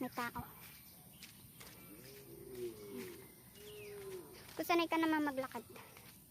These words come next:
hindi ka mapapagod pupunta sa dagat. Kasi, tapos pumunta ka mga umaga para exercise yan. Ito.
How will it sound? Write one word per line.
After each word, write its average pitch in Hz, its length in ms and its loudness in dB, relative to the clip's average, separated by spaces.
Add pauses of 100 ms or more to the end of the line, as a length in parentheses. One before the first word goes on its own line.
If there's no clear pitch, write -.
(760)
hindi 302 80 0
ka 285 160 8
mapapagod 262 480 4 (880)
pupunta 294 280 2
sa 285 120 2
dagat. 240 320 2 (720)
Kasi, - 80 -4 (240)
tapos 320 240 8
pumunta 330 400 8
ka 320 80 6
mga 285 520 8
umaga 254 300 4 (680)
para 285 200 8
exercise 262 600 0
yan. 240 160 -2 (1900)
Ito. 233 120 -8